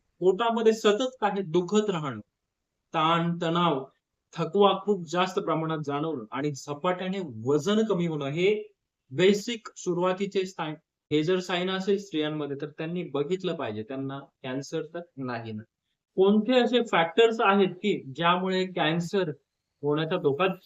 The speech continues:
जास्त असतो? तर पहिलं अनियमित पाळी, पाळी वेळेवर येत नसेल,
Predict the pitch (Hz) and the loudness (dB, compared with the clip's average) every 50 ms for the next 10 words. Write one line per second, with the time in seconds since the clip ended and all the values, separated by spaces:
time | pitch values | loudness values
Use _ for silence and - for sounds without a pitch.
0 | - 175 170 175 180 - - 160 143 131 - - - - _ 165 156 151 - _ | 2 4 6 6 4 2 -2 -4 -4 -4 -6 -10 -16 -10 _ -6 -6 -6 -6 _
1 | 190 185 175 190 190 185 143 135 143 160 170 185 202 208 214 214 214 220 220 214 | 0 0 2 2 0 0 -2 -2 0 0 4 6 8 8 10 10 10 8 8 6
2 | - - 175 151 131 127 117 110 - _ _ 139 131 127 131 147 156 147 135 - | 4 0 0 2 2 0 -2 -6 -10 _ _ -4 -2 -2 -2 -2 -2 -4 -6 -10
3 | _ _ _ - 123 127 139 147 151 160 160 151 165 175 165 143 127 127 135 143 | _ _ _ -8 -4 0 2 2 2 2 2 0 0 -2 -4 -2 0 0 0 0
4 | - 139 131 120 - 104 | -2 -6 -8 -8 -10 -14